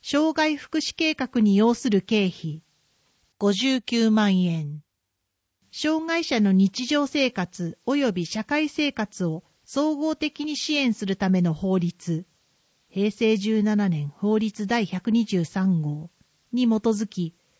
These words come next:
指定障害福祉サービス等の支給量の見込みについて三年ごとに定めるため、令和二年度までを期間とする現計画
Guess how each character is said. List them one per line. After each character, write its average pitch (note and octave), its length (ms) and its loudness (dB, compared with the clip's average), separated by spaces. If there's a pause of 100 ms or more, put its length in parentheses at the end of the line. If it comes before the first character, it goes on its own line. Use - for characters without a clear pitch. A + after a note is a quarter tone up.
(340)
指 - 160 -8
定 D#4+ 200 0
障 D4+ 300 -2
害 D4 200 0
福 - 240 -6
祉 - 100 -6
サ D4+ 220 -2
ー C#4 40 0
ビ G3+ 140 -4
ス - 160 -16
等 A3+ 220 0
の E3+ 140 0
支 - 180 -6
給 D#4 280 2
量 G#3 260 2
の F3+ 140 2
見 F#3 140 2
込 A#3 140 0
み A#3 120 4
に A3+ 140 2
つ A#3 140 -6
い G3+ 100 0
て E3 260 -8 (180)
三 D4 340 -2
年 D4+ 200 -4
ご D#4 120 -2
と B3+ 120 -2
に G3 120 4
定 G#3 320 -2
め A#3 100 2
る G3+ 100 0
た E3+ 160 -4
め、 D#3+ 220 -4 (560)
令 C4+ 220 0
和 D#4+ 100 -2
二 D4+ 160 -4
年 D4+ 220 -2
度 C4 100 -2
ま A3 120 0
で G3+ 140 0
を E3+ 80 -2
期 - 180 -18
間 A3+ 240 0
と F3 120 -4
す - 160 -4
る E3+ 100 0
現 A#3+ 280 0
計 F3+ 260 -2
画 E3 140 -8